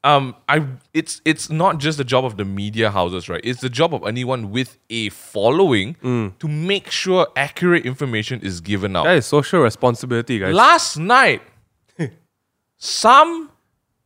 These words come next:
Speaker 1: idiots
Speaker 2: Okay.
Speaker 1: decided to post stuff
Speaker 2: Tell me about it.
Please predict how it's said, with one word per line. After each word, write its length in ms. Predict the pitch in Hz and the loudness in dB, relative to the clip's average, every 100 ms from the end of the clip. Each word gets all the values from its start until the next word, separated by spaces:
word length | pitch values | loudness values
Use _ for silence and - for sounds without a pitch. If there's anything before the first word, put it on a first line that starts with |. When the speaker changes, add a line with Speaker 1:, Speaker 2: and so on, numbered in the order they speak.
| - | -4
Speaker 1:
idiots 840 | 220 277 311 247 - - - - | 0 4 6 6 2 -8 -10 -6
Speaker 2:
Okay. 400 | 120 127 127 233 - _ _ _ | -2 0 0 0 -4 _ _ _
Speaker 1:
decided 520 | 180 190 226 254 262 - | -8 -2 2 2 2 -4
to 80 | |
post 680 | 143 - 233 240 240 - - | -10 0 6 8 6 0 -4
stuff 540 | - 208 165 - - _ _ - - | 4 6 6 2 -20 _ _ -20 -2
Speaker 2:
Tell 100 | 131 | 2
me 80 | 131 | 4
about 180 | 117 | 4
it. 100 | 107 | 2